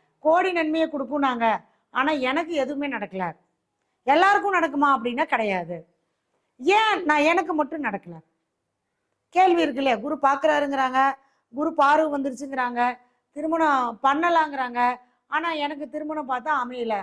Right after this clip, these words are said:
அல்லது குழந்தை பாக்கியம் அமையல, அல்லது எனக்கு தேவையான விஷயங்கள் எதுவுமே நடக்கல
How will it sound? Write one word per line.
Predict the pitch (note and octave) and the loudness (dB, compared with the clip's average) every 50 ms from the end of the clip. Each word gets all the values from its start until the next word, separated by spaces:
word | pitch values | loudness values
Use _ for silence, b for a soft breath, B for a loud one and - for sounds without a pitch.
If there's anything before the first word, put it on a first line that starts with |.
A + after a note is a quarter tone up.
| F#3 G3 | -6 -8
அல்லது | A3+ B3 C#4 C#4 C4+ | -8 -8 -8 -8 -6
குழந்தை | - C#4 C#4+ D4 D4 D4+ B3 | -4 -4 -4 -4 -4 -6 -6
பாக்கியம் | B3 B3 A3+ - A3+ A3+ G#3+ G#3+ | -6 -6 -6 -6 -10 -10 -8 -8
அமையல, | A3 G#3+ G#3+ G3+ G3 - _ _ _ _ _ _ _ _ _ _ - | -8 -6 -4 -6 -6 -6 _ _ _ _ _ _ _ _ _ _ 0
அல்லது | - E4 F4 F#4+ F#4+ F#4 | 2 4 4 4 4 2
எனக்கு | F4 D#4+ D#4+ C4+ D4+ B3+ | 2 2 0 -2 -2 0
தேவையான | D4+ D#4 E4+ F4 F#4 F4+ F4 E4 D#4 | 2 4 4 4 4 4 2 2 0
விஷயங்கள் | C#4+ C#4 - E4 D#4+ D#4+ D#4 D4 | -2 -6 -6 -6 -4 -2 -2 -2
எதுவுமே | C#4 C4 C#4+ D4 D4 C4+ B3+ | -2 -2 -2 -4 -2 -2 -2
நடக்கல | B3 B3+ - B3 A#3 | -4 -4 -2 0 0